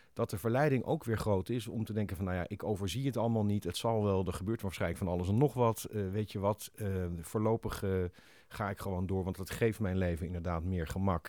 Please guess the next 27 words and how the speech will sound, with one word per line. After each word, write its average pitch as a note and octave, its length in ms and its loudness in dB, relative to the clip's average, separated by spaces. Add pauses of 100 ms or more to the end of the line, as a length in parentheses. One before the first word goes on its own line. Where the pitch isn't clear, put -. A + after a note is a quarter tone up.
(120)
En F#2+ 320 -2 (640)
ja, G2+ 180 -2
dat, G#2 280 -2
dat A2 180 -2
is G2+ 120 -2
natuurlijk G#2 340 -2
wel A2 220 2
iets - 240 -4
wat G2 220 -2
te - 100 -6
maken G#2 300 0
heeft F#2 140 0
met G2+ 160 -2
zo'n F#2+ 220 -4
onderwerp G2 400 -2
als E2+ 120 -4
digitalisering. G2 1040 -2
Het - 180 -12
is G#2 120 -8
zo C3 260 0
enorm A2 420 2
gelaagd, F2+ 560 0
er G#2+ 100 -2
zitten G2+ 220 -6
zoveel A2 420 0
kanten G#2+ 340 2
aan, E2+ 280 -4